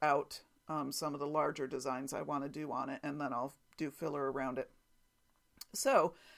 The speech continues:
um, anyway, that's, that's how my life has been going these last few days. The Craftsy class, what I do is I sit down and I do whatever I'm supposed to be doing on that next. That gets me loosened up to then go work on the whole cloth world,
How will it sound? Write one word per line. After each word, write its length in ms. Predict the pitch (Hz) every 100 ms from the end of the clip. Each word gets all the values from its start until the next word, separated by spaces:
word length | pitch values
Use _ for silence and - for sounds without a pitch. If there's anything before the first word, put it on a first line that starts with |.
| - - -
um, 260 | 190 190
anyway, 420 | - 277 196 160 254 - -
that's, 480 | 175 180 - - -
that's 480 | 180 196 196 - - 190
how 260 | 180 196
my 180 | 202 190
life 280 | 185 196 202
has 160 | 190
been 160 | - 180
going 260 | 185 196 196
these 160 | 180
last 260 | 170 170 -
few 100 | 165
days. 360 | 156 170 208
The 120 | - 175
Craftsy 480 | - 180 196 202
class, 480 | 202 202 175 185 -
what 180 | - 170
I 120 | 170
do 240 | 170 185 202
is 120 | 190
I 120 | 165
sit 260 | 160 196 -
down 280 | 180 202 202
and 120 | 170
I 80 | 165
do 260 | 175 185
whatever 420 | 175 165 170 170
I'm 120 | 170 165
supposed 280 | - 165
to 60 | -
be 80 | 165
doing 180 | 160 160
on 140 | 156
that 200 | 156 -
next. 340 | 190 240 - - - - -
That 180 | 185
gets 240 | 185 196 -
me 100 | 180
loosened 380 | 175 180 - 165
up 140 | 160
to 80 | 165
then 200 | 156 156
go 140 | 156
work 280 | 156 151 151
on 100 | 147
the 80 | 147
whole 160 | 156 165
cloth 340 | - 143 -
world, 240 | 156 160